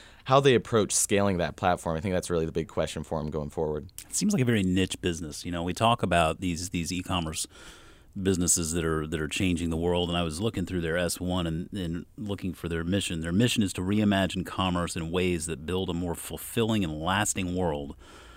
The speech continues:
Speaker 2: Uh, I'm not gonna lie, man, that sounds like a bunch of hot air.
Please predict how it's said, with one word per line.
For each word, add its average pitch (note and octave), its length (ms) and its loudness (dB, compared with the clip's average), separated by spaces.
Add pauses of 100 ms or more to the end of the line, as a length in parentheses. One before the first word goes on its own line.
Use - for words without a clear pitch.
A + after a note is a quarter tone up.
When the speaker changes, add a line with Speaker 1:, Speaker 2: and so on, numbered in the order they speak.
(640)
Speaker 2:
Uh, G#2+ 440 8 (960)
I'm B2 100 0
not C#3+ 140 4
gonna G2 140 -2
lie, G2 240 2
man, F2 200 -2
that A#2 120 -6
sounds G#2+ 200 -2
like F2+ 80 -6
a F#2 40 -10
bunch F#2 180 -6
of E2+ 80 -10
hot F2 160 -2
air. E2+ 340 -2